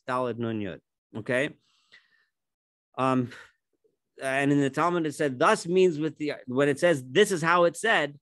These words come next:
right? It means with the Shem HaMeforash, the articulated name. If you ask, "With the articulated name or with the name used to replace it, this may be learned from the words, 'And they shall put my name,'" that is, my name that is peculiar to me. That's, he's talking about the Gemara and Sota that we referred to before, that says that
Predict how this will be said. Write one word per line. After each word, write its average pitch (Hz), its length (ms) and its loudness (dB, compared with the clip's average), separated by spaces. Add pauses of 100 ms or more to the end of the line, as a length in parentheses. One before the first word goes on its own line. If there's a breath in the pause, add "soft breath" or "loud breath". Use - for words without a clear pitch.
right? 156 340 -4 (200)
It 143 120 -4
means 180 420 0
with 165 280 0
the 156 80 -6
Shem 160 240 -4
HaMeforash, 123 680 -4
the 117 80 -4
articulated 131 540 -6
name. 107 160 -6
If 117 160 -6
you 143 100 -2
ask, 165 320 0 (340)
"With 135 140 -2
the 147 120 0
articulated 170 540 0
name 156 260 -2
or 156 160 2
with 160 160 0
the 147 60 -6
name 160 240 -2
used 160 180 -4
to 165 60 -6
replace 180 380 -2
it, 156 140 -6 (340)
this 180 220 0
may 170 140 0
be 151 120 0
learned 156 200 -2
from 143 100 -6
the 147 60 -2
words, 147 180 -2
'And 131 100 -2
they 131 80 -2
shall 127 140 -8
put 160 200 -2
my 131 200 0
name,'" 151 320 2
that 117 100 -4
is, 117 140 -4
my 127 140 -4
name 160 200 -2
that 151 100 0
is 127 120 -4
peculiar 175 600 0
to 139 140 -6
me. 135 340 -4
That's, 131 220 -8 (180)
he's 135 200 -8
talking 147 280 -4
about 135 160 -4
the 131 60 -8
Gemara 127 320 -2
and 113 100 -6
Sota 147 360 -4
that 117 140 -6
we 120 80 -6
referred 117 340 -8
to 113 100 -8
before, 131 500 -2 (320 soft breath)
that 131 140 -4
says 151 240 0
that 135 220 -2